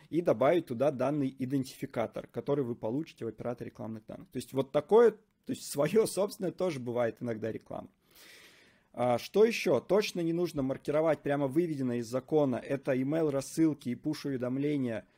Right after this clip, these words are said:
своих собственных продуктов, товаров и услуг по своей собственной базе. Это важно,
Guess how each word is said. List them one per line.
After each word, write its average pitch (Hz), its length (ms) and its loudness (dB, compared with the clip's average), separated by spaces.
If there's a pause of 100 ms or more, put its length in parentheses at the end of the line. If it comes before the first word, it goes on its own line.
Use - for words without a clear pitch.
(140)
своих 147 420 2
собственных 151 800 -2 (320)
продуктов, 123 640 0 (160)
товаров 123 460 0
и 127 40 -4
услуг 123 380 -6
по 139 100 0
своей 147 300 -2
собственной 139 540 -2
базе. 117 480 -2 (380)
Это 139 260 -2
важно, 131 500 0